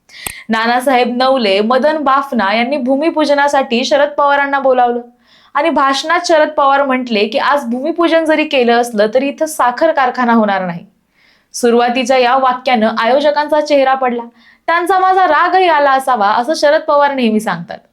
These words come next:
हिंजवडीच्या परिसरातील साखर कारखान्याची जागा नानासाहेब नवले यांनी सॉफ्टवेअर पार्कसाठी दिली, ती शरद पवारांच्या एका निर्णयामुळे. साखर कारखान्याचं भूमिपूजन झाल्यानंतर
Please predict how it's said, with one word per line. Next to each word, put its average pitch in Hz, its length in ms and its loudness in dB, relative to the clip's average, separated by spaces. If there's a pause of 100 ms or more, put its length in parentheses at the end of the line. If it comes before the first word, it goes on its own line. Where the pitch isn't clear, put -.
(360)
हिंजवडीच्या 226 560 2
परिसरातील 240 680 -2
साखर 254 400 -2
कारखान्याची 254 580 -2
जागा 214 380 0
नानासाहेब 269 640 0
नवले 190 420 -2 (440)
यांनी 294 260 0
सॉफ्टवेअर 285 560 0
पार्कसाठी 285 600 -2
दिली, 226 380 -2
ती 269 60 -4
शरद 262 320 2
पवारांच्या 240 680 0
एका 262 280 -4
निर्णयामुळे. 190 680 -2 (1000)
साखर 208 320 0
कारखान्याचं 233 580 0
भूमिपूजन 254 560 0
झाल्यानंतर 233 600 0